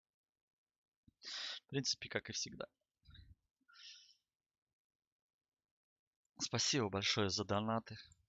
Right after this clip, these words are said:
Спасибо, кто донатил, э,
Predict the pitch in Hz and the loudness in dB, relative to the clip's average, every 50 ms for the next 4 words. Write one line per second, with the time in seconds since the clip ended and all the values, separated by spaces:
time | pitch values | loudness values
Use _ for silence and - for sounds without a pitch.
0 | _ _ _ _ _ _ 113 - - - - 117 110 101 - - - - 104 101 | _ _ _ _ _ _ -4 -2 -2 0 -2 -2 -4 -6 -8 -8 -2 -2 -2 2
1 | 98 95 101 107 107 107 107 107 - - - - - - - - - _ _ _ | 4 4 4 6 6 2 2 2 0 -4 -6 -6 -8 -12 -20 -20 -20 _ _ _
2 | _ _ _ _ _ _ _ _ _ _ _ | _ _ _ _ _ _ _ _ _ _ _